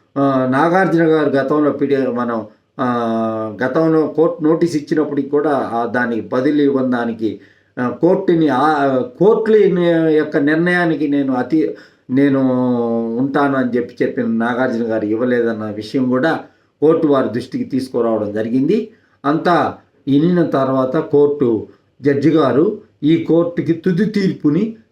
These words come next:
రిజర్వ్ చేయడం జరిగింది. కాబట్టి ఇది ఎ-, ఎలా, ఆ, తుది తీర్పు రిజర్వ్ చేయడం అంటే ఈ దీంట్లో ఒక యొక్క, ఆ, ఎండ్ కార్డ్ అనేది ఒకటి పడింది, ఇక్కడ ఆంధ్రప్రదేశ్లో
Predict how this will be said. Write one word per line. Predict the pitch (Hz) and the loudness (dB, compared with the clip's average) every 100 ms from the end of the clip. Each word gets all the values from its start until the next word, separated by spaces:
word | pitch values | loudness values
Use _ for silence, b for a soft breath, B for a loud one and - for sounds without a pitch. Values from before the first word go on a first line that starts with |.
| 135 | -4
రిజర్వ్ | 139 180 185 - | 0 2 2 2
చేయడం | 143 135 120 | 2 2 2
జరిగింది. | 117 113 120 127 240 320 B B B - | 0 0 -4 -2 -2 -2 B B B -4
కాబట్టి | 143 165 - 233 147 98 B B - | 0 0 2 2 2 0 B B 0
ఇది | 147 156 139 135 139 | 2 4 2 0 0
ఎ-, | 156 - 151 | 0 0 0
ఎలా, | 151 165 - | 2 2 0
ఆ, | 151 143 139 139 139 131 - | -2 0 -2 0 0 -2 0
తుది | 165 220 | 0 2
తీర్పు | 220 226 180 | 2 0 2
రిజర్వ్ | 156 143 165 175 156 | 0 2 2 2 2
చేయడం | 143 139 135 | 0 0 0
అంటే | 127 123 202 285 B B _ - | -2 0 -2 -2 B B _ 2
ఈ | 170 | 2
దీంట్లో | 147 180 165 170 165 | 4 2 2 0 2
ఒక | 160 156 | 2 0
యొక్క, | 147 139 139 139 | 0 0 0 -4
ఆ, | - 147 143 | -6 -4 -2
ఎండ్ | 131 139 190 208 202 | 2 2 2 0 0
కార్డ్ | 180 185 165 | 0 2 2
అనేది | 156 151 160 | 2 2 2
ఒకటి | 165 135 - | 0 0 -4
పడింది, | 131 135 147 135 | -2 0 0 -2
ఇక్కడ | - 117 | -2 -4
ఆంధ్రప్రదేశ్లో | 113 117 139 147 135 135 135 131 131 135 | -4 -2 -2 -2 -2 0 -2 -2 -2 -4